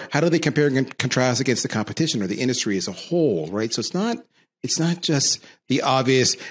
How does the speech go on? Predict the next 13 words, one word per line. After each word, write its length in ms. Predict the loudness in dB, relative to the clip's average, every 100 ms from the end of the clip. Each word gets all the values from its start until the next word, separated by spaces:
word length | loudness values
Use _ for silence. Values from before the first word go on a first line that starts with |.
| -14 0
Many 200 | 2 4
of 80 | 6
you 140 | 6
never, 560 | 6 6 6 4 2 2
ever, 420 | 2 2 2 0 0
ever 680 | 2 4 6 6 2 -4 -2
do 220 | 4 4
more 280 | 6 6 4
than 220 | 6 4
this. 400 | 4 2 -2 -4 -10 _ _ _ _ _ _
LinkedIn, 480 | 2 2 4 4 4 0 -10 -12 -12 -14 -16 -20 _ _ _ _ _ _ _ _ _ _ -2
company 300 | 2 4 6
website, 640 | 4 2 0 0 -2